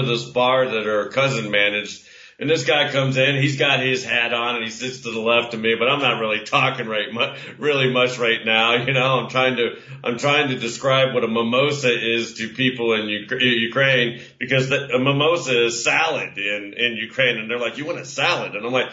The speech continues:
"No, put some champagne in a damn glass and some orange juice in it," you know? <laughs> And so, uh, and so, uh, she's, she's kind of bumping me. She's on my right, he's on my left. And she's like,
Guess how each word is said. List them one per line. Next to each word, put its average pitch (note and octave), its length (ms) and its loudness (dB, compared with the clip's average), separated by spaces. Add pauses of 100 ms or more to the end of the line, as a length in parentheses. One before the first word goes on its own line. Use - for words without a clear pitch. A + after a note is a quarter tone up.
(140)
"No, E3+ 300 4
put G3 160 -4
some D3+ 100 -8
champagne F3 540 -2
in D#3+ 80 -2
a D3+ 100 0
damn D#3+ 300 0
glass D#3+ 300 0
and C#3 100 -14
some C#3+ 160 -8
orange F#3 320 -4
juice A#2+ 240 -6
in A2 80 0
it," G2+ 260 -2
you C#3 80 2
know? F3+ 380 2 (200)
<laughs> - 180 -6
And C#3 300 -2
so, C#3 440 -2
uh, A#2+ 320 0 (440)
and C#3 140 -2
so, C#3 360 2
uh, B2 260 2
she's, E3+ 340 -6 (180)
she's D3 480 -2
kind D3 160 2
of - 140 -2
bumping C#3+ 400 0
me. A#2+ 200 0
She's C3 260 -4
on B2 120 0
my A#2 140 0
right, B2 320 2
he's A#2+ 220 -6
on A2+ 100 -4
my G#2 160 -4
left. C#3 380 0
And A#2 120 -6
she's A2+ 220 -10
like, A#2 140 -2